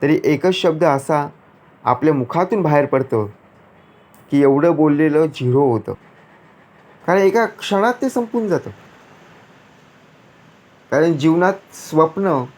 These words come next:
प्रत्यक्षपणे आपण पाहत असताना दिवसभर जे काही आपण पाहत असतो, दिवसभर जे काही आपण ऐकत असतो, तेच आपल्याला रात्री पाहायला मिळतं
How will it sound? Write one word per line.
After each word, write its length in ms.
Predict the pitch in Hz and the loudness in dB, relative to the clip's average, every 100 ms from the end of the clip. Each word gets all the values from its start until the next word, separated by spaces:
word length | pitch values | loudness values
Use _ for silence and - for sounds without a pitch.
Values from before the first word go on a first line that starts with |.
| _ _ - _ _ _ _ _ _ _ _ - | _ _ -20 _ _ _ _ _ _ _ _ -4
प्रत्यक्षपणे 680 | 147 151 175 165 175 175 170 - - - | -4 -2 -4 -4 -4 -4 -4 -8 -16 -6
आपण 380 | 135 - 165 156 - - | -4 -2 -2 -4 -10 -6
पाहत 300 | 131 139 160 | -4 -2 -2
असताना 440 | 156 - 151 127 107 - _ _ _ _ _ _ _ _ _ _ _ _ _ _ - - - - | -4 -4 -6 -6 -10 -16 _ _ _ _ _ _ _ _ _ _ _ _ _ _ -20 -20 -20 -6
दिवसभर 680 | 135 170 214 214 185 220 | 0 2 2 2 0 0
जे 240 | 214 180 202 | 0 2 2
काही 220 | 202 196 | 2 0
आपण 360 | 175 - 180 170 - - _ - _ _ _ - | 0 -2 -4 -4 -12 -20 _ -20 _ _ _ -4
पाहत 360 | 131 139 151 151 | -2 0 0 -2
असतो, 440 | 147 - 135 127 - - - - | -8 -4 -4 -4 -10 -20 -20 -12
दिवसभर 540 | 110 131 160 151 165 | -4 0 0 0 -2
जे 200 | 160 151 | -2 -2
काही 260 | 156 160 156 | -2 -2 0
आपण 280 | 139 139 123 - | -2 -4 -6 -6
ऐकत 380 | 120 120 - 151 | -6 -4 -4 -4
असतो, 340 | 139 - 117 104 - - - - | -6 -6 -6 -6 -10 -20 -18 -4
तेच 260 | 185 240 226 | 0 0 -2
आपल्याला 440 | 190 185 185 175 | -2 0 0 0
रात्री 500 | 151 143 - 143 120 123 - - - - - | -2 -2 -4 -4 -6 -12 -20 -20 -20 -18 -6
पाहायला 380 | 123 120 120 117 | -2 0 0 -2
मिळतं 380 | 107 85 - | -6 -12 -16